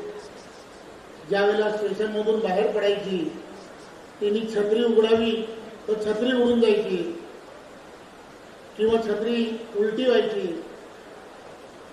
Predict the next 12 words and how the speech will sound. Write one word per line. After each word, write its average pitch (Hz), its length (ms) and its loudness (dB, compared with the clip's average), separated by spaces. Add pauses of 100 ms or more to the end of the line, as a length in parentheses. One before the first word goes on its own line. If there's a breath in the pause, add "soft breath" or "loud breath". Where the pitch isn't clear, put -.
(520)
समोर 233 400 2 (2250)
स्टँडकडे 233 540 4
कोणत्या 226 400 2
जावं, 220 600 4 (3250)
बस 233 280 4
कुठे 233 200 6
उभी 233 380 6
आहे, 233 140 2
रिक्षा 233 400 0
कुठे 233 220 4
उभी 220 260 4
आहे, 214 260 -2